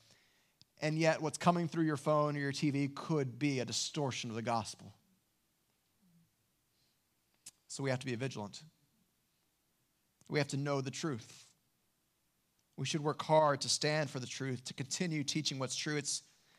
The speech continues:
a call for us to be a word-centered church and a word-centered people so we can spot error when we see it. The stakes are high. There are generations coming behind us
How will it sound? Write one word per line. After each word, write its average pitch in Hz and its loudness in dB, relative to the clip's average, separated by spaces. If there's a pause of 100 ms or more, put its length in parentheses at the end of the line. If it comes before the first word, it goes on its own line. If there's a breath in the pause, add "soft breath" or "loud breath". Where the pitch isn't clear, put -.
a 147 -4
call 165 6
for 165 2
us 156 6
to - -4
be 151 2
a 139 4
word-centered 139 2
church - -4 (960)
and 139 -4
a 139 0
word-centered 147 0
people 131 -4 (920)
so - -4
we 156 0
can 147 -2
spot 151 6
error 139 2
when 147 -6
we 139 -2
see 123 0
it. 123 -6 (1600)
The - -10
stakes - 0
are 117 -2
high. 104 2 (1500)
There 151 2
are 151 0
generations 147 0
coming 147 0
behind 139 6
us - 0